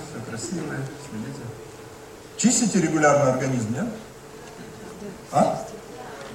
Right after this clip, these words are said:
Ну, дальше. Нет? Ну. Надо чистить, что там, там столько выйдет. Вот, мужики, я вам секрет открою.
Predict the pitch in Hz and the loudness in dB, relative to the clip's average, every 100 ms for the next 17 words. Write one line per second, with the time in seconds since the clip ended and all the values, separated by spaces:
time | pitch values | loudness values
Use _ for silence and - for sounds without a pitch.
0 | 202 233 262 277 - 160 - - - - | -12 -12 -12 -12 -14 -14 -14 -14 -14 -14
1 | - - - - - - 170 - - 127 | -14 -14 -14 -14 -16 -12 -8 -8 -2 0
2 | 107 - - - - - - - - - | 2 0 -8 -12 -14 -14 -14 -4 0 0
3 | - - - 240 311 - - - 113 117 | 0 -2 -4 -2 -2 -2 -4 -6 -4 0
4 | 123 - - 139 - - - - - - | 2 0 -2 -8 -10 -12 -12 -12 -14 -14
5 | - 185 196 226 196 - 226 - 107 160 | -6 4 8 8 8 4 2 2 -2 -2
6 | 135 113 - 135 214 190 175 202 151 - | -2 0 0 0 4 6 6 6 6 4
7 | - - - - - - - - - - | -4 -12 -16 -16 -16 -14 -14 -14 -14 -14
8 | - - - - - - - - 165 180 | -14 -12 -10 -10 -10 -14 -14 4 8 8
9 | - - - 156 196 - - - - - | 6 0 0 6 6 8 4 0 -10 0
10 | 156 175 180 185 175 120 107 110 | 6 8 6 4 2 2 0 -2